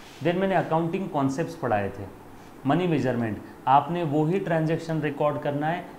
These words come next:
which you can measure in money or money is worth, बाकी और कोई ट्रांजैक्शन आप रिकॉर्ड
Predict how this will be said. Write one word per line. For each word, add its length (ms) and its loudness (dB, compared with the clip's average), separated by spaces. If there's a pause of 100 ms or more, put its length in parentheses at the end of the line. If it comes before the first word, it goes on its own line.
(160)
which 200 -2
you 120 0
can 260 -2
measure 360 0
in 200 0
money 360 2
or 180 8 (400)
money 240 2
is 140 -2
worth, 260 -2
बाकी 340 2
और 220 2
कोई 220 -2
ट्रांजैक्शन 640 -2
आप 180 0
रिकॉर्ड 460 2